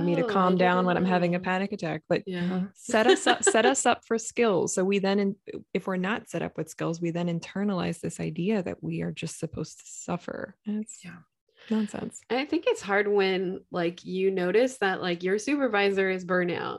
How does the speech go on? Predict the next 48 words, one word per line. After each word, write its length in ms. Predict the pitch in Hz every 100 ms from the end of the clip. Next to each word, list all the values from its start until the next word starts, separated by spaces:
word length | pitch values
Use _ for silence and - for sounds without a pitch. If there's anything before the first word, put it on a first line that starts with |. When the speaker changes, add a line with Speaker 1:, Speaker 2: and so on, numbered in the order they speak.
| -
Speaker 2:
like, 200 | 170 170
everyone 440 | 180 208 233 233 247
else 280 | 247 254
is 160 | 214 190
burnout. 500 | 185 180 185 196 -
So, 160 | - 196
like, 220 | 190 185
you're 260 | 208 262
trying 280 | 262 269 240
to, 200 | 202 -
I 60 | 208
remember 400 | 226 226 214 202
using 500 | 185 208 254 277 285
all 100 | 277
my 180 | 269 262
skills. 340 | - 226 202
I 60 | 196
spent, 180 | 190 -
like, 140 | 190
a 80 | 180
whole 320 | 180 226 233
day 540 | 240 220 180 175 180 185 - - - _
using 280 | 208 240 262
all 80 | 254
my 120 | 247
D 160 | 214 220
B 140 | 220
T 240 | 202 196 185
skills, 560 | - 185 170 170 175
using 340 | 185 202 220 220
Dear 200 | 233 226
Man 540 | 226 202 180 180 190 - - - -
to, 80 | 196
like, 320 | 180 180 - - -
Speaker 3:
<laughs> 100 | 202
Speaker 2:
talk 380 | 170 196 214 170
to, 640 | - 277 269 247 247 254 240 - - 240 -
talk 240 | - 233 254
to 100 | 269
my 160 | 262 254
supervisor 760 | - 247 262 214 202 202 196
about 300 | 185 180 185
this, 220 | 190 196 -
and 120 | 208
just 200 | 208 208
met 380 | 202 185 185 -
with, 180 | 185 185
like, 340 | 170 160 151